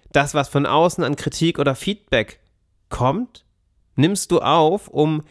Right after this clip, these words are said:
dein Schreiben eventuell zu verbessern oder du lässt es bleiben.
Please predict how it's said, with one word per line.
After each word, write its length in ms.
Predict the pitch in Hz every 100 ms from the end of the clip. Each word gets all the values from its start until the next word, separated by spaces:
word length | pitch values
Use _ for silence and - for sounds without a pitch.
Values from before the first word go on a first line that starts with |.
| - -
dein 180 | - 220
Schreiben 380 | - 185 196 185
eventuell 420 | 156 165 165 151
zu 120 | 131
verbessern 480 | - - 190 202 175
oder 220 | - 143
du 100 | 131
lässt 300 | 117 120 -
es 120 | 131
bleiben. 600 | - - 95 95 107 95